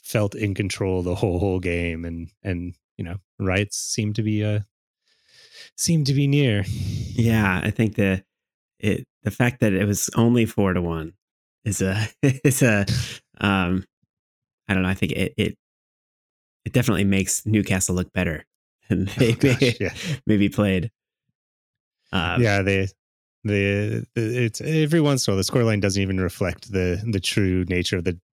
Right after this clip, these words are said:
Speaker 1: the dominance of a game.
Speaker 2: Absolutely, that could have been, could have been a six, six nil,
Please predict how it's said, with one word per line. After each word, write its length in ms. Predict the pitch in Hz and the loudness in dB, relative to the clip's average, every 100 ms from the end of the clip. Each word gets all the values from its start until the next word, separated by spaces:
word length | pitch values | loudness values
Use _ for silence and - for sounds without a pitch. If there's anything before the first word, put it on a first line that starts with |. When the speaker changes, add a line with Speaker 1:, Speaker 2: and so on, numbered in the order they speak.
| 107 | -8
Speaker 1:
the 300 | 92 87 95 - | -4 -4 -6 -8
dominance 480 | 98 92 90 90 - | -4 -2 0 -2 -4
of 80 | 92 | -6
a 80 | 90 | -4
game. 420 | 90 90 90 95 _ _ _ _ _ _ - | -4 -6 -6 -10 _ _ _ _ _ _ -4
Speaker 2:
Absolutely, 640 | 101 95 90 87 - 87 | -2 0 -2 0 0 -2
that 180 | 85 - | 0 0
could 80 | |
have 100 | 98 | 0
been, 220 | 95 90 85 85 _ _ _ | 0 0 -2 -6 _ _ _
could 80 | - | -2
have 60 | 180 | 2
been 100 | 110 | 2
a 60 | |
six, 480 | 101 113 - - - - _ - | 2 0 -2 -4 -8 -14 _ -4
six 300 | - - - | 0 0 0
nil, 320 | 98 76 87 | 0 -2 -8